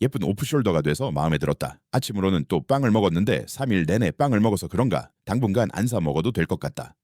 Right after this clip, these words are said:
아침을 먹고 나서는 같은 테이블 친구들이랑 각자 이름, 전공, 국적 등을 소개했다. 이 이후로는 거의 학교 홈페이지에 있는 모든 내용을 다 설명해 준 것 같다. 제이원 비자뿐만 아니라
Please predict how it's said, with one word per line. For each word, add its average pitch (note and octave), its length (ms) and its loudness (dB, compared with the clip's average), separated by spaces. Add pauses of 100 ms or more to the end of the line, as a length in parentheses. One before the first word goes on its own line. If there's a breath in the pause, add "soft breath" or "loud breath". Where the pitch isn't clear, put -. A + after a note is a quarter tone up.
아침을 D3 340 -4
먹고 G#2+ 200 0
나서는 G#2+ 320 -2
같은 C3 280 -4
테이블 B2+ 260 2
친구들이랑 B2+ 560 0 (220 soft breath)
각자 G2+ 380 0
이름, F2+ 200 2
전공, E2 340 0
국적 - 280 -6
등을 F#2 200 0
소개했다. E2 460 -6 (320)
이 G#2 160 0
이후로는 G#2+ 360 2
거의 F#2+ 200 0
학교 G#2+ 240 -2
홈페이지에 G#2+ 400 2
있는 A2+ 220 0
모든 A#2+ 260 2
내용을 B2 260 2
다 G#2+ 160 -2
설명해 C#3 360 0
준 C3+ 120 -2
것 - 100 0
같다. C2+ 280 -4 (280)
제이원 G2 400 2
비자뿐만 A#2+ 420 0
아니라 B2 320 2